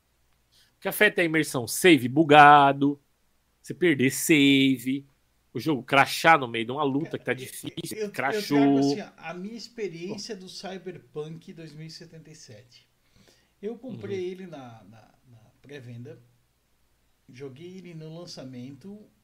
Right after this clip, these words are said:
Speaker 2: aqui em P T B R, ele não tinha o lip sync,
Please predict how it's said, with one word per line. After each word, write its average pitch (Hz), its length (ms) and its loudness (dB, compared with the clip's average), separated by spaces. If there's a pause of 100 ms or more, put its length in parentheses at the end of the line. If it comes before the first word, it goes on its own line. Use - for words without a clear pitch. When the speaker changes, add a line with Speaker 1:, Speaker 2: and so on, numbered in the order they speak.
(140)
Speaker 2:
aqui 139 360 -20
em 160 320 -18
P 139 160 -20
T 156 140 -20
B 131 160 -20
R, 156 480 -18 (560)
ele 147 380 -18
não 147 180 -18
tinha 185 180 -14
o 175 40 -10
lip 160 200 -14
sync, - 540 -20